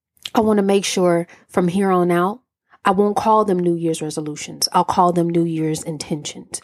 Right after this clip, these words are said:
so that we can learn what our overall arching idea is, what we want, what are our intentions. Learn how to set that intention, and within those intentions, set goals so that we can use that checklist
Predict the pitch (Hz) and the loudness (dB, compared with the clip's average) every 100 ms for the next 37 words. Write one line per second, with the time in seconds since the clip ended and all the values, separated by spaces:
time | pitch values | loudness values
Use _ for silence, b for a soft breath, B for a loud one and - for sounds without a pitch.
0 | B B - 180 170 185 - 185 185 180 | B B -2 0 0 0 0 2 4 4
1 | 175 165 170 B B 170 156 185 196 - | 4 2 -2 B B -14 0 2 2 -2
2 | - - 185 175 - 190 202 196 180 165 | -16 0 2 4 2 4 4 4 4 4
3 | 165 - - 190 185 - 180 165 165 170 | 2 0 0 0 0 0 -2 0 -2 -4
4 | 160 170 170 - 185 160 156 175 180 185 | -4 0 0 0 0 -2 0 0 0 0
5 | 165 160 143 170 180 180 170 170 151 156 | 0 -2 -4 0 0 2 0 -2 -4 -4
6 | - 160 - 127 - B B 196 233 269 | -4 -6 -8 -8 -8 B B 2 4 2
7 | 233 175 - - 180 165 160 156 - 156 | 2 0 0 0 -2 -2 -4 -2 -4 -6
8 | - 160 180 180 175 - - 262 262 214 | -6 -4 0 0 0 -2 0 2 4 2
9 | 185 185 175 170 160 156 151 B B - | 2 0 0 -2 -4 -6 -8 B B -6
10 | - 202 175 175 170 - - - B B | 0 0 2 0 0 -2 -12 -14 B B
11 | 247 190 180 202 185 170 175 202 190 180 | 0 2 2 2 0 0 0 0 0 -2
12 | 160 - 202 196 180 143 - - | -4 -4 -4 -4 -8 -8 -8 -12